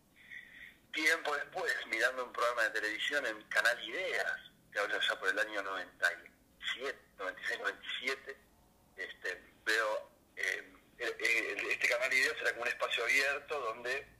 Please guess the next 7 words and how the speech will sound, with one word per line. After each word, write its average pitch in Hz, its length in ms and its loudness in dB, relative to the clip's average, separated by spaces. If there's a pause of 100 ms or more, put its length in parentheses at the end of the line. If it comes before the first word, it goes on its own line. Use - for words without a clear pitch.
(240)
no - 140 -14
sé, - 240 4
cualquier - 320 0
persona 123 360 0
podía, 104 280 0 (320)
este, - 340 -12 (760)
mostrar - 420 0